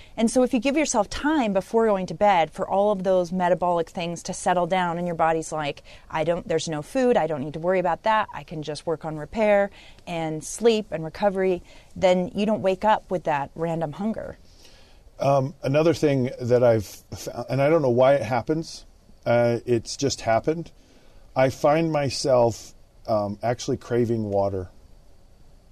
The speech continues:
Speaker 2: which, and, and, and so water for me during the day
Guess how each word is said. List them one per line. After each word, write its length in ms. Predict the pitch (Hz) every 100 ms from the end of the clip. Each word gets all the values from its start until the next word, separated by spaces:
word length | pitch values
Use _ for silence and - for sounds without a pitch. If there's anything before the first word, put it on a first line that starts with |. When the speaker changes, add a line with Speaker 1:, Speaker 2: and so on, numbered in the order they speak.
| -
Speaker 2:
which, 180 | 123 143
and, 100 | -
and, 480 | 127 135 131 135 -
and 160 | 139 123
so 160 | 147
water 400 | 127 117 135 160
for 200 | 156 156
me 480 | 131 123 120 120 117 - - - - -
during 280 | 113 113
the 100 | 107
day 640 | 95 127 139 131 127 127